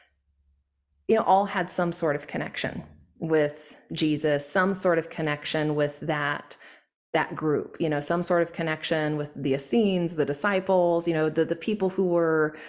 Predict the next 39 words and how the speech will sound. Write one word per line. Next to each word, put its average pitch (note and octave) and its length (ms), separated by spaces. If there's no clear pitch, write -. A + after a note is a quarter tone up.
you D#3+ 80
know, D3+ 100
part E3 260
of E3 100
his D#3 220
circle E3 500
at D3+ 100
the D#3 80
time. D3+ 500
So, D3+ 380
um, D3+ 580
so - 160
yeah, F3 300
it, D#3 200
it D#3 160
makes E3+ 280
sense - 440
to - 180
me D3+ 360
that D3+ 300
given, D#3 720
you E3+ 100
know, C#3 160
what D3+ 160
I'm D3+ 180
doing A#3 320
now F#3+ 400
and D#3 500
given D3 640
this - 360
connection D#3 520
with D3+ 140
Saint D3 260
Sri D3+ 180
Kaleshwar G3+ 640
and D#3 180
going D3+ 220
to - 180
India, G3+ 600